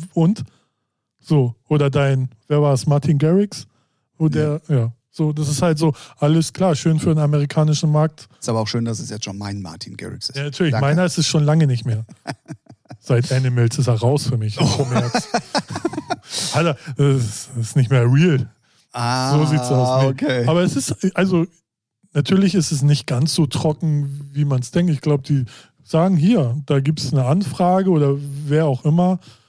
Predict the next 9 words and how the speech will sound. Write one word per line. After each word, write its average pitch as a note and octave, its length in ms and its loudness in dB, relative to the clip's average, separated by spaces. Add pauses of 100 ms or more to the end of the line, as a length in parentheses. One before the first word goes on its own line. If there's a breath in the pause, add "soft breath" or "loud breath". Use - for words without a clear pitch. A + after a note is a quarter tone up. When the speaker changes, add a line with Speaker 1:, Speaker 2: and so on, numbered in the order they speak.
(260 soft breath)
Speaker 1:
„da C#3+ 100 2
gibt's C#3 220 0
die D3+ 60 -2
Möglichkeit, D3+ 580 0
zusammenzuarbeiten.“ E3+ 1200 0 (500 soft breath)
So, D#3+ 320 0
und C#3+ 160 -2
dann C#3+ 500 -2
wird D3 220 -6